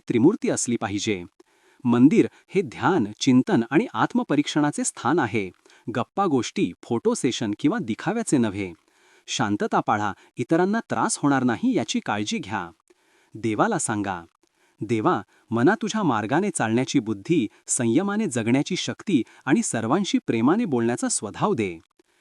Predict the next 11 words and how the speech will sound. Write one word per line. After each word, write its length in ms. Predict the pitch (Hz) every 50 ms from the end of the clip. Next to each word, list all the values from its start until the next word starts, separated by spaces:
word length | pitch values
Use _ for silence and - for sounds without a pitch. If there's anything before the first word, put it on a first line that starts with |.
| _ _ _ _ -
मंदिरातून 600 | 117 120 123 135 156 220 240 226 - - 240 - -
परत 200 | - 113 135 208
जाताना 480 | 185 147 135 117 - 147 170 170 113 117 - - _ _
स्वतःला 540 | - - - 113 - 180 165 175 196 202 - -
एक 120 | 185 226 -
लहान 320 | 135 117 104 - 156 208 233
संकल्प 460 | - - 123 117 - 147 135 - 123
द्या. 280 | 113 113 104 90 82 80 82 _ _ _ _ _ _ _ _ _ -
"आज 280 | 117 135 220 214 165
मी 180 | 135 127 139 214 - -
किमान 260 | - 123 113 131 175